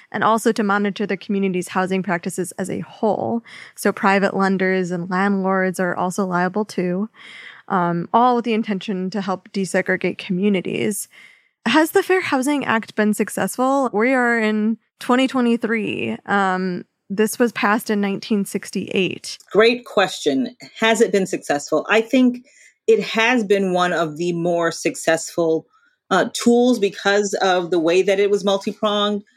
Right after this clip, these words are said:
Speaker 2: Certainly the Fair Housing Act addressed and was used to try to combat traditional acts of intentional discrimination. Make it harder for individuals to say, "I'm not gonna sell to you."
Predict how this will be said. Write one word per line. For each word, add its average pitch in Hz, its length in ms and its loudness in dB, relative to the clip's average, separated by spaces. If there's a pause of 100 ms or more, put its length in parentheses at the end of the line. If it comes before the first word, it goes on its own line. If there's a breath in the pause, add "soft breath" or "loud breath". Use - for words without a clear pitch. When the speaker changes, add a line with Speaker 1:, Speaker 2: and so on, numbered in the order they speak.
(160)
Speaker 2:
Certainly 240 400 4
the 190 100 2
Fair 196 160 2
Housing 175 320 0
Act 160 400 -2 (280)
addressed 160 760 0 (300 soft breath)
and 185 120 0
was 160 180 2
used 175 480 2
to 185 80 -4
try 180 180 2
to 160 100 2
combat 165 440 0
traditional 170 440 -2
acts 156 260 0
of 156 80 0
intentional 165 680 -2
discrimination. 151 720 -2 (280 loud breath)
Make 240 200 4
it - 80 4
harder 226 460 2
for - 280 -2
individuals 175 720 0
to 180 120 -4
say, 170 200 0
"I'm 196 100 2
not 196 140 0
gonna 170 160 -2
sell 165 320 2
to 151 160 -6
you." 123 300 -4